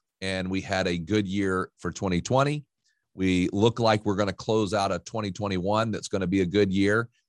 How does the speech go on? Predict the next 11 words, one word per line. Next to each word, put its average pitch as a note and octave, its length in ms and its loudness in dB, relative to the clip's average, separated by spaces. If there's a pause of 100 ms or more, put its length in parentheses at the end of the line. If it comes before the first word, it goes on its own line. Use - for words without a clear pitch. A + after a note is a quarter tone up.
(280)
Um, E2+ 460 -2 (440)
and G2 400 2
you've G2+ 160 2
just A#2 200 2
had A2 160 4
all A2 140 4
this, G2+ 240 -2 (100)
this F#2+ 160 -6
good. G#2+ 480 4
And G2 220 -2
so G2+ 380 2